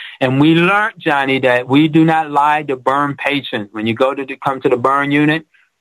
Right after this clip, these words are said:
we learned that, uh, we tell them the truth, what the results look like, what the percentage of the outcome, 'cause they said we, we realize in our medical profession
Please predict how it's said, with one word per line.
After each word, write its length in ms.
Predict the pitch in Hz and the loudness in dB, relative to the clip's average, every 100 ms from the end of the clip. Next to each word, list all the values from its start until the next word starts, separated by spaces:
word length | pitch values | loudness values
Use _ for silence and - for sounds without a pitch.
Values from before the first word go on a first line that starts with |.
| _ - - - | _ -20 -20 -4
we 200 | 127 147 | 0 2
learned 340 | 147 143 147 131 | 2 0 -2 -4
that, 180 | 120 | -2
uh, 280 | 120 117 113 | 0 0 0
we 140 | 123 131 | -2 -2
tell 260 | 160 131 | -2 -2
them 140 | 131 131 | -2 -6
the 100 | 120 | -8
truth, 340 | - 143 131 | -4 -2 0
what 160 | 131 131 | 0 0
the 100 | 127 | 0
results 500 | 120 113 123 135 - | -2 -2 -2 -2 -2
look 160 | 139 131 | 0 2
like, 300 | 127 131 135 | 2 0 0
what 180 | 127 127 | -2 0
the 100 | 117 | -2
percentage 560 | - 113 - 139 127 127 | -2 -6 -2 0 2 0
of 60 | |
the 100 | 117 - | 0 -2
outcome, 600 | 139 143 - 151 147 147 - - - | -2 -4 -2 -2 -2 -6 -14 -10 -4
'cause 140 | 120 | 0
they 180 | 131 139 | 0 0
said 220 | 143 131 | 0 0
we, 180 | 147 147 147 | 0 -2 -2
we 180 | 139 | 0
realize 480 | 147 147 147 139 135 | 2 2 2 0 -2
in 80 | 131 | -4
our 140 | 131 | -4
medical 420 | 139 139 139 131 131 | -4 -8 -6 -4 -4
profession 800 | 117 - 180 175 175 - 120 | -4 -4 0 0 -2 -6 -6